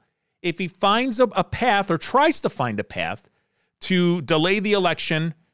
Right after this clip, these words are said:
try and close down the post office, he'd have to do something radical. And I think for the first time, the Republicans at that stage will say, "No, we're not gonna go along with that." So yes,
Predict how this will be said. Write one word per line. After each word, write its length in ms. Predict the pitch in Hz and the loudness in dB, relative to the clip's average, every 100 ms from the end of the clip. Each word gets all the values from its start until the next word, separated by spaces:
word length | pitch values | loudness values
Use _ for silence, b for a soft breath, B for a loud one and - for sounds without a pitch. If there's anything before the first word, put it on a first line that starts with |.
| _ - | _ -6
try 240 | - 170 | 0 2
and 100 | 202 | 0
close 300 | - 202 175 | 2 4 4
down 180 | 190 185 | 2 2
the 80 | 185 | 0
post 380 | - 156 - 151 | 0 0 2 2
office, 360 | 147 151 - - | 2 0 -6 -12
he'd 200 | _ 208 | _ 0
have 220 | 202 226 | 2 2
to 80 | 226 | 0
do 160 | 185 190 | -4 -2
something 360 | 196 170 185 | -2 -2 -2
radical. 640 | 143 143 226 196 90 90 - _ _ _ _ - | 0 0 0 -2 -4 -6 -8 _ _ _ _ -4
And 380 | 170 170 170 - _ _ - | 0 0 0 -4 _ _ -2
I 160 | 147 | -2
think 220 | 185 233 | 0 -2
for 120 | - 208 | 2 0
the 80 | |
first 320 | - 196 196 - | 2 0 0 0
time, 200 | 190 185 | 0 4
the 80 | |
Republicans 720 | 170 - 185 269 - 160 170 - _ _ - | 4 4 2 2 -2 -4 -6 -10 _ _ -4
at 220 | 160 - | -4 0
that 220 | 214 277 | 0 0
stage 320 | - 170 151 | -2 -2 -2
will 120 | 131 135 | -2 -4
say, 440 | - 113 110 156 _ _ | -2 -2 -2 -6 _ _
"No, 520 | 110 254 277 320 - - _ _ _ _ - | -10 0 4 6 4 -6 _ _ _ _ 0
we're 200 | 160 226 | 4 4
not 180 | 202 202 | 4 0
gonna 160 | 220 | 0
go 220 | 185 185 | 4 4
along 280 | 202 220 277 | 4 4 2
with 140 | 240 - | 0 -2
that." 380 | 85 - - _ _ _ _ _ _ _ _ _ | -4 -6 -14 _ _ _ _ _ _ _ _ _
So 200 | - 156 | -2 0
yes, 480 | 156 160 123 - | 2 0 -2 -6